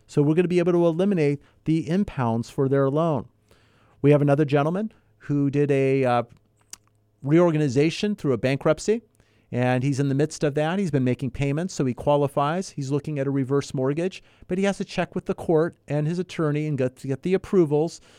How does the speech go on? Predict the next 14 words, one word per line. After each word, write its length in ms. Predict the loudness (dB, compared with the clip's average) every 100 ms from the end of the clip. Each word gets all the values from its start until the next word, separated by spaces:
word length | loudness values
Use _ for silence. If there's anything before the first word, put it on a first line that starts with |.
| -20 -4
So 120 | 0
this 240 | 0 -2
way 120 | -2
he 100 | -2
can 300 | -2 -2 -2
wipe 320 | 0 2 2 2
out 180 | 2
his 180 | 2 -4
first 300 | -4 -4 -4
mortgage, 480 | -2 -2 -2 -4 -6
wipe 400 | -4 0 0 2
out 160 | 2 2
his 220 | -2 -2
debt, 360 | -2 0 -2